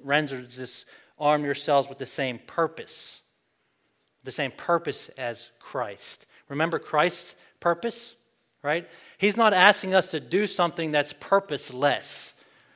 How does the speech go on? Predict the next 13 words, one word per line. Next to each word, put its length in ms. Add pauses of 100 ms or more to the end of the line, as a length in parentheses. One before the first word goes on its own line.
There 140
is 240
a 100
purpose 540
in 120
suffering 440
for 180
righteousness' 560
sake, 240
and 160
Christ 380
did 120
it. 220